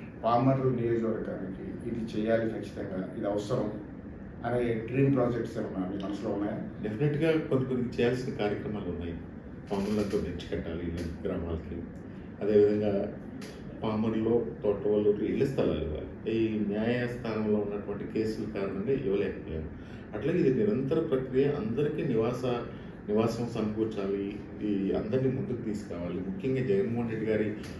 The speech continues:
Speaker 2: ఆలోచన ఏదైతే ఉందో, ఆ ఆలోచన ప్రకారం ఆర్థికంగా, సామాజికంగా ఎవరైతే వెనుకబడి ఉన్నారో వాళ్ళందరినీ కూడా ముందుకు తీసుకురావాలి అనే ఒక ఆలోచనతోటి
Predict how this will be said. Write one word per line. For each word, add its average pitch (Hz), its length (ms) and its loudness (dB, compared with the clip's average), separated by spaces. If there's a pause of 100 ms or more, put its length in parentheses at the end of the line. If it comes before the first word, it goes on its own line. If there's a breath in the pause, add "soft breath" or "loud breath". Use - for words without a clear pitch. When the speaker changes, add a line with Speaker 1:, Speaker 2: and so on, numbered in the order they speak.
(160)
Speaker 2:
ఆలోచన 117 460 8
ఏదైతే 110 380 2
ఉందో, 95 340 0 (500 loud breath)
ఆ 104 260 -2
ఆలోచన 127 420 2
ప్రకారం 113 600 -2 (320)
ఆర్థికంగా, 101 600 -4
సామాజికంగా 101 1000 -2
ఎవరైతే 110 420 0
వెనుకబడి 95 520 0
ఉన్నారో - 420 -4 (380 loud breath)
వాళ్ళందరినీ 101 600 0
కూడా 117 140 -4
ముందుకు 107 440 -2
తీసుకురావాలి 101 1120 -2
అనే 107 220 -2
ఒక 98 180 0 (260)
ఆలోచనతోటి 113 800 0